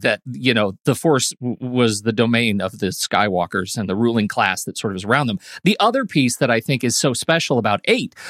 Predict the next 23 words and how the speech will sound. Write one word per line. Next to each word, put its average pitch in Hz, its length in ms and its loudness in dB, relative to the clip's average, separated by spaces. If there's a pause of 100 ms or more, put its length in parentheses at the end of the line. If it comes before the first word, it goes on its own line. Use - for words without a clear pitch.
(140)
was 151 300 4
that 131 200 2
it 202 160 2
was 170 160 4
a 147 60 2
movie 143 340 2
that 117 220 0
thematically 135 760 2
Johnson 147 440 2
dove 131 420 0
deeply 139 480 4
into 135 420 0
the 107 140 0
theme 139 320 2
of 107 160 -2
just, - 240 -2
like, 117 240 0 (380)
class 151 480 0
and 107 120 0
the 104 60 4
warring 160 400 2
class 180 640 0
and, 107 340 0